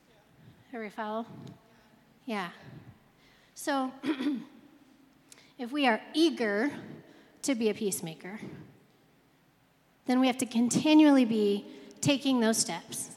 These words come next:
If something is starting to not feel at peace, we gotta keep our accounts short, and we gotta go address it.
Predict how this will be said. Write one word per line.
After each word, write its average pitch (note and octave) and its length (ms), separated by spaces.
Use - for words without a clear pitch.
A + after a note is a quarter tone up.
If G#3+ 140
something D#4+ 380
is B3+ 140
starting C#4 300
to C4 100
not A#3 300
feel A3 220
at G#3+ 120
peace, F#3+ 500
we B3+ 80
gotta A#3 180
keep A#3+ 260
our A3 100
accounts G#3+ 380
short, F3+ 340
and A#3 60
we A3+ 80
gotta A#3 200
go A3+ 100
address G3+ 420
it. F3+ 100